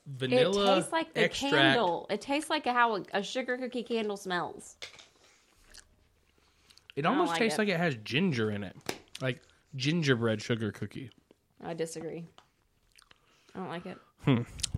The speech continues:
Speaker 2: This does not smell very cotton or candy cane-esque.
Speaker 1: The next flavor is ca-,
Speaker 2: It's
Speaker 1: candy
Speaker 2: candy
Speaker 1: cane.
Speaker 2: cane.
Speaker 1: Ew. I don't know
Speaker 2: I
Speaker 1: if I
Speaker 2: know,
Speaker 1: like,
Speaker 2: I
Speaker 1: I don't,
Speaker 2: don't think I'm gonna like it.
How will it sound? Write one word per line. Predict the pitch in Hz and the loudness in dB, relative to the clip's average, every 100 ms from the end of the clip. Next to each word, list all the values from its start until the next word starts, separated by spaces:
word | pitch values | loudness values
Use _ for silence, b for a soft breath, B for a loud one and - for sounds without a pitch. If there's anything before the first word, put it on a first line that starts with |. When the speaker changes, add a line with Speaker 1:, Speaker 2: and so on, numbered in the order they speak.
| - | -4
Speaker 2:
This | 202 | -4
does | - 196 | -6 -6
not | 196 180 - | -2 -2 -2
smell | - 190 180 | -6 -4 -4
very | 170 165 156 165 | -2 -2 -2 -4
cotton | - 175 - - 175 - 170 | -6 -6 -8 -8 -12 -10 -10
or | 165 | -12
candy | - 175 165 | -8 -8 -8
cane-esque. | 151 165 156 - 160 160 - - b b b b - - _ - 127 | -8 -10 -10 -10 -12 -14 -20 -20 b b b b -20 -20 _ -8 -2
Speaker 1:
The | 120 | 4
next | 131 - | 4 4
flavor | 143 131 127 | 4 6 4
is | |
ca-, | - - - - _ _ | -2 -12 -12 -14 _ _
Speaker 2:
It's | 185 170 | -14 -6
Speaker 1:
candy | 131 131 165 | 0 2 2
Speaker 2:
candy | 175 190 | 0 -4
Speaker 1:
cane. | 110 | 4
Speaker 2:
cane. | |
Speaker 1:
Ew. | 139 139 131 107 95 - - | 6 8 8 6 -2 -8 -2
I | 196 | 2
don't | 277 | 4
know | |
Speaker 2:
I | 190 | 6
Speaker 1:
if | |
I | 175 | 6
Speaker 2:
know, | 156 | 6
Speaker 1:
like, | 160 | 4
Speaker 2:
I | 170 | 4
Speaker 1:
I | |
don't, | 180 | 0
Speaker 2:
don't | 196 190 | 0 -6
think | 196 180 | -6 -6
I'm | 175 | -6
gonna | 175 | -4
like | 170 170 | -4 -6
it. | 175 175 | -4 -6